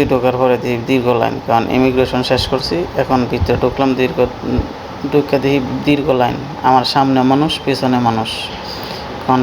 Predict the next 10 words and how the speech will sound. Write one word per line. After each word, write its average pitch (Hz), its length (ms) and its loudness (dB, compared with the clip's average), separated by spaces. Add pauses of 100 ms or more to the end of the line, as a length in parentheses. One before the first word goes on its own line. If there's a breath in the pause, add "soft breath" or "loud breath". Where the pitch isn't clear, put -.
শুধু 135 260 0
বিমানে 139 340 2 (200)
ওঠার 127 280 2
জন্য, 131 180 0 (260)
কারণ 120 240 4 (200)
নিচে 127 240 0 (180)
বাস 123 200 2 (240)
দাঁড়ায় 127 300 2
রয়েছে, 123 240 -4
কারণ 120 280 2